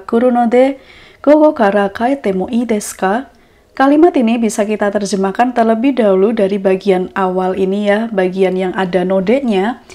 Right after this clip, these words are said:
yaitu, "Karena ibu saya dari negara," maksudnya negara ini adalah negara asal saya ya, "di hari Rabu minggu depan akan datang." "Gogo kara kaete mo ii desu ka?" "Bolehkah saya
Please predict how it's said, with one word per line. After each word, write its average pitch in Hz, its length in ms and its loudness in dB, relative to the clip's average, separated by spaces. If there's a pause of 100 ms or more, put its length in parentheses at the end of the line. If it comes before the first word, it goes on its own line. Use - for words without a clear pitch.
(220)
yaitu, 220 640 -2 (320)
"Karena 277 400 2
ibu 247 320 0
saya 233 720 -2
dari 196 720 0
negara," 208 800 0
maksudnya 190 480 -4
negara 185 400 -2
ini 208 240 -2
adalah 185 240 0
negara 185 320 -4
asal 185 400 -2
saya 190 320 0
ya, 202 320 0 (480)
"di 226 80 2
hari 262 240 4
Rabu 262 320 2
minggu 262 240 2
depan 220 400 -4
akan 190 400 -6
datang." 208 560 -4 (880)
"Gogo 269 320 6
kara 294 560 2
kaete 294 400 0
mo 185 160 -2
ii 240 160 -2
desu 202 320 -4
ka?" 202 320 -4 (420)
"Bolehkah 240 480 4
saya 247 320 4